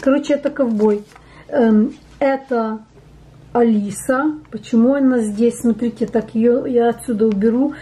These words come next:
Хорошо, что я её увидела. У меня отдельная коробка для Алисы.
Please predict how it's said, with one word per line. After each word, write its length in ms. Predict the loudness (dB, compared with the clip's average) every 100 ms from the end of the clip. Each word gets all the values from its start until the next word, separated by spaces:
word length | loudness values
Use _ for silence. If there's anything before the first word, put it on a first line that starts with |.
| -20
Хорошо, 380 | -2 0 0 -6
что 180 | -4 0
я 140 | 2
её 100 | 2
увидела. 360 | 0 -2 0 0
У 40 |
меня 180 | 2 0
отдельная 380 | 0 0 2 0
коробка 380 | 2 0 0 -4
для 160 | 0
Алисы. 360 | 0 0 -8 -12